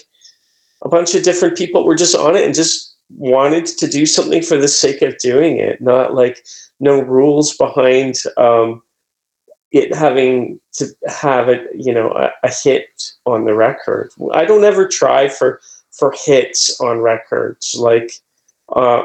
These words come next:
um, with our label. Like, I don't even try that for stuff that I'm doing for <laughs> other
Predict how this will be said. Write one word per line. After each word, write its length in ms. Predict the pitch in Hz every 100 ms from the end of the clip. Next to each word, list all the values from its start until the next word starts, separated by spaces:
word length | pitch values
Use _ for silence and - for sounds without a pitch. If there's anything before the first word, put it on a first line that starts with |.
| -
um, 480 | 120 113 110 - _
with 320 | 135 139 - -
our 260 | 123 123
label. 640 | 120 117 123 113 107 98 -
Like, 240 | 135 135
I 80 | 170
don't 200 | 233 233
even 320 | 226 202 151 - _
try 340 | - 147 147 143
that 300 | 135 131 -
for 320 | 131 117 117
stuff 720 | - - - - - 123 120 -
that 140 | 117
I'm 300 | 113 110 110
doing 520 | 117 113 113 107 107 - _ _ _ _ _
for 240 | - 156 -
<laughs> 60 |
other 200 | 156 214